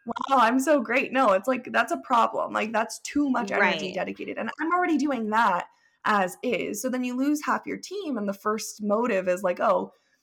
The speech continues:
Speaker 1: let's prove that we can continue to keep up the same level of, like, help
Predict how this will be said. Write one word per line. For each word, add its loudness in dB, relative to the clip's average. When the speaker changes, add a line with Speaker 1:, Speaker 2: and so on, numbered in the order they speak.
Speaker 1:
let's -6
prove 0
that -2
we -4
can -6
continue -4
to -6
keep -6
up -6
the -6
same 0
level 4
of, -4
like, -6
help 0